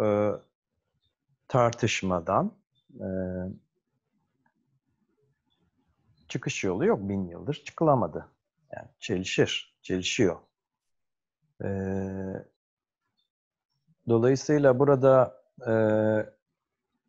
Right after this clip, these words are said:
belki hani felsefi açıdan tek gerçek öneri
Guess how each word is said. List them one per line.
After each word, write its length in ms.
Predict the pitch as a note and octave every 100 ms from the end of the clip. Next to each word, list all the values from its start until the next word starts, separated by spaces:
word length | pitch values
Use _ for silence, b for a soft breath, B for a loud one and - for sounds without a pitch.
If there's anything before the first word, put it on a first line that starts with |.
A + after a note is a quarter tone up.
| _ _ _ _ _ -
belki 540 | B2 C#3+ C#3+ C3 A#2
hani 300 | A#2+ A2+ A2+ _ _ _ _ _ _ _ -
felsefi 600 | B2+ A#2 - B2+ D#3+ A#2
açıdan 520 | A2 G#2+ B2+ D3+ - _ _ _ _ _ _ _ _ _ _
tek 260 | - E3 - _ -
gerçek 640 | A2+ A2 A2+ - B2 - -
öneri 520 | A#2 A2 G#2 C3+